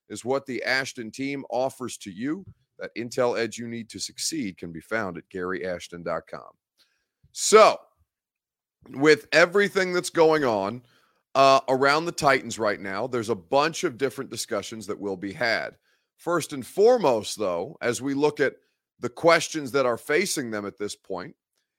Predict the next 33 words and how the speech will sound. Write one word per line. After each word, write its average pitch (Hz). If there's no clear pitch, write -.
there 160
is 180
the 127
philosophical 175
approach -
that -
the 120
general 147
manager 143
will 139
take -
to 131
answer 160
all 160
of 123
the 110
questions 104
that 110
remain 123
on 123
this 127
roster. 151
So 160
I 143
would 143
like 190
to -
pose 156
it -
to 160
you 156
this 127
way 92